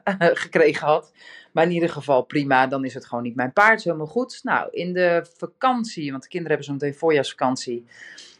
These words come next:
Dan, eh, ga ik, eh, deze week, dus dan ga ik, eh, ook naar een heel leuk paard kijken in Groningen. Lekker ver weg, maar geeft niet. Dus, eh, en ik heb nog een ander leuk paard in Ommen gezien, daar wil ik ook nog even naar kijken. Dus, eh, nou, ben benieuwd. Dat gaat wel goed komen, ik heb er alle vertrouwen in, in ieder geval. Ik heb geen haast, dus, eh,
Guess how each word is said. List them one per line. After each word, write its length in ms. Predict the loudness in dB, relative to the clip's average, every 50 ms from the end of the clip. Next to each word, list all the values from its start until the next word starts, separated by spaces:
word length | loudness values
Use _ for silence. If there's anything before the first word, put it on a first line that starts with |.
| _ _
Dan, 380 | 0 4 4 4 4 4 2
eh, 140 | 2 2 2 0
ga 260 | 0 -2 -2 -2 0
ik, 220 | -2 -4 -8 _ -4
eh, 300 | -2 0 0 0 0 -2 -2 -2
deze 240 | -4 -4 -4 -4
week, 200 | -4 -4 -4 -4
dus 120 | -6 -8 -8
dan 100 | -8 -6
ga 180 | -2 2 2 2
ik, 140 | 0 0 -2
eh, 120 | -2 0 2
ook 160 | 2 2 4
naar 100 | 4 2
een 60 | 4
heel 100 | 4 4
leuk 180 | 2 2 0 2
paard 260 | 2 2 2 0 -2
kijken 300 | -4 -4 -4 -6 -8 -12
in 80 | -12 -12
Groningen. 720 | -10 -6 0 2 2 2 2 0 -2 -4 -4 -6 -6 -6
Lekker 220 | -8 -10 -10 -12
ver 160 | _ -16 -14 -12
weg, 220 | -10 -12 -12 -10
maar 120 | -12 -14
geeft 260 | -14 -12 -14 -14 -12 -10
niet. 180 | -12 -12 -12 _ -18 -20 -20 -20 -20 -20 -8 -2
Dus, 260 | 0 2 2 2 2
eh, 120 | 2 4 4
en 140 | 4 4 2
ik 80 | 2 0
heb 100 | 0 -2
nog 100 | 0 0
een 60 | 0
ander 160 | 0 0 0 0 0
leuk 80 | 0 0
paard 220 | -2 -2 -2 -2
in 140 | -4 -4 -2
Ommen 240 | 0 0 0 0 -2
gezien, 280 | -6 -8 -6 -4 -2
daar 100 | -2 0
wil 80 | 0 0
ik 160 | 0 0 -2 -4
ook 100 | -4 -4
nog 140 | -8 -8
even 200 | -8 -8 -8 -8
naar 120 | -12 -12 -8
kijken. 460 | -4 -2 -2 -2 -2 -4 -4 -4 -4
Dus, 280 | -4 -4 -6 -4 0 2
eh, 200 | 2 4 2 2 -2 -2 2
nou, 200 | 4 4 4 2 _
ben 160 | 2 2 4 4
benieuwd. 440 | 4 4 4 2 2 0 -2 _ -20 -20 -20 -20 _ -6
Dat 100 | -4 0
gaat 180 | 2 2 2 0
wel 80 | 0
goed 200 | -2 -2 -6 -4
komen, 320 | 0 0 2 2 2 0 -2
ik 60 | -4
heb 140 | -4 -4 0
er 60 | 0
alle 160 | 0 0 0
vertrouwen 420 | -4 -10 -10 -6 -4 -4 -4 -4 -4
in, 40 | -6
in 40 | -6
ieder 160 | -8 -8 -4
geval. 140 | -4 -4 -2
Ik 80 | 0
heb 100 | -2 -2
geen 240 | 2 4 4 4 6
haast, 420 | 6 6 6 6 6 6 4 0 -6
dus, 240 | -10 -10 -8 -6
eh, 100 | -6 -6